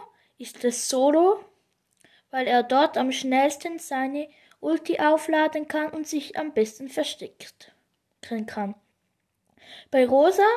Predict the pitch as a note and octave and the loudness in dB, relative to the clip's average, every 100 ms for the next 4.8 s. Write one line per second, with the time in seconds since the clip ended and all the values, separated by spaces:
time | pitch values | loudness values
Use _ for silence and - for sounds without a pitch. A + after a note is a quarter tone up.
0 | A#4+ C4+ - A#3 - B3+ A#3 A#3 B3 D#4 | -2 -10 -8 -10 -8 0 4 4 4 4
1 | F#4 G4+ - - - C#4+ C#4 C4 C4 C4 | 2 0 -12 -12 -2 0 0 -4 -4 -8
2 | C4 B3+ B3 - C4+ D4 D4 E4+ C4+ B3+ | -4 0 0 0 -2 -2 -2 0 2 0
3 | B3+ - A#3 A3+ - A#3+ C4+ D4+ E4+ E4+ | -2 -4 -6 -6 -8 -8 -2 -2 0 -2
4 | F4 E4 E4 E4 - - - | -2 0 0 0 -4 -20 -20